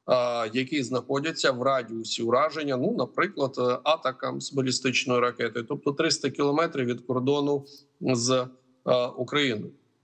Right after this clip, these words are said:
Двадцять авіаційних баз, з яких постійно підіймається тактична авіація росіян для виконання відповідного функціоналу. Е,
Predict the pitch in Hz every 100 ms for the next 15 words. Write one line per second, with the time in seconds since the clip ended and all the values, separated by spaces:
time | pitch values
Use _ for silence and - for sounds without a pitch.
0 | _ 120 147 156 - 127 131 135 127 131
1 | 127 123 123 160 220 185 139 127 139 -
2 | 135 - 139 123 117 123 131 131 117 107
3 | 113 131 - 127 - 127 117 - 123 123
4 | 117 117 120 156 170 208 196 143 151 175
5 | 175 190 127 127 123 120 131 160 180 135
6 | 117 123 120 147 143 135 - 135 - 143
7 | 127 113 107 127 120 -